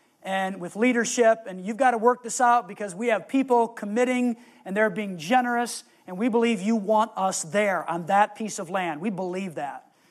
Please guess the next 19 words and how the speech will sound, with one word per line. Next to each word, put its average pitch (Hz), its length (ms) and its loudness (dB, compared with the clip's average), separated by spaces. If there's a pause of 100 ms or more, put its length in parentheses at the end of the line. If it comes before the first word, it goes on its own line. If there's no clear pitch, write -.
(320)
But 175 140 0
it 190 80 2
was 233 220 4
not 277 220 4
buildable 190 500 2
in 165 100 -14
two 233 160 -6
thousand 214 340 2
and 196 100 -8
fourteen. 208 680 -4 (520)
Took 220 160 0
a 196 40 2
long 240 380 6
time 214 420 2
for - 100 -12
that 196 180 -2
piece 240 260 -2
of 226 80 -2
property 185 720 2